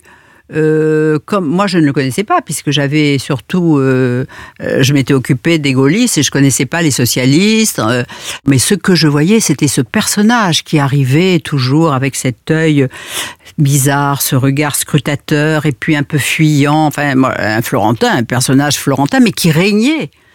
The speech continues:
sur les socialistes, avec un phénomène de cour, je me souviens, Attali qui était courbé devant lui, euh, enfin, tout ça.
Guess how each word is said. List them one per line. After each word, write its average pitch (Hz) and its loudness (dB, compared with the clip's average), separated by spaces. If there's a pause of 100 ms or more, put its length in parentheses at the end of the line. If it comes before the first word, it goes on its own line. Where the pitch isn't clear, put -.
(120)
sur - -10
les 135 -2
socialistes, 147 0
avec 131 -2
un 139 2
phénomène 139 2
de 131 -2
cour, 190 -6
je 123 -12
me 135 -8
souviens, 147 -2
Attali 139 2
qui 135 -2
était 131 -2
courbé 139 -2
devant 127 0
lui, 135 2
euh, 127 -8 (440)
enfin, 175 -2
tout 220 0
ça. 294 -2